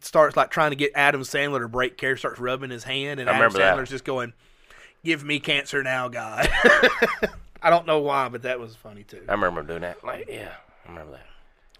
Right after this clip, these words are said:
Speaker 2: That was, hey,
Speaker 1: But
Speaker 2: every
Speaker 1: anything from that time period, for sure.
Speaker 2: You know, ev-, every stadium's got their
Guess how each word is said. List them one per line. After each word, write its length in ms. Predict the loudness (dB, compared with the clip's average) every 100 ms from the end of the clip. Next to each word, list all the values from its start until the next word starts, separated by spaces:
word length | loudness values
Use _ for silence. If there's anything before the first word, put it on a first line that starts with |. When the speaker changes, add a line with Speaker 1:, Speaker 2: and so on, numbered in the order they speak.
| -20 -16 -14
Speaker 2:
That 100 | -14
was, 120 | -16 -10
hey, 180 | -8 0
Speaker 1:
But 100 | 2
Speaker 2:
every 140 | 4
Speaker 1:
anything 240 | 4 2 0
from 120 | -2
that 140 | -6
time 240 | -6 -8 -8
period, 380 | -10 -10 -12 -12
for 100 | -12
sure. 340 | -10 -12 -14 -18 -20 -18 -20 -20 _ _ _ -20
Speaker 2:
You 100 | -16
know, 60 | -10
ev-, 160 | -10 -6
every 300 | -4 -2 -4
stadium's 720 | -8 4 4 4 -4 -8 -6
got 240 | -2 -2 -2
their 240 | -4